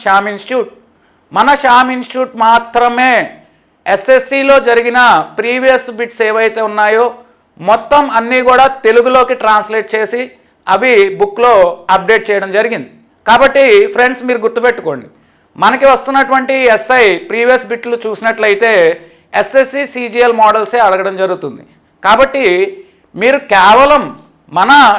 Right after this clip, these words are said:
శ్యామ్ ఇన్‌స్టిట్యూట్ మెటీరియల్లో only ఆ ప్రీవియస్ క్వశ్చన్స్ చేసినా కూడా, only ప్రీవియస్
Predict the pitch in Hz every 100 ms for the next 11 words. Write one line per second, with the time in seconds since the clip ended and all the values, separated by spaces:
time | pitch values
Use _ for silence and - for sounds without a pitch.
0 | 190 185 196 240 262 - 285 277 247 233
1 | 247 254 247 254 226 156 - _ 180 220
2 | 262 302 311 302 285 - 247 262 277 277
3 | - 247 233 262 - 233 233 247 254 240
4 | 165 123 - 190 247 294 311 262 147 -
5 | _ _ _ 196 240 277 269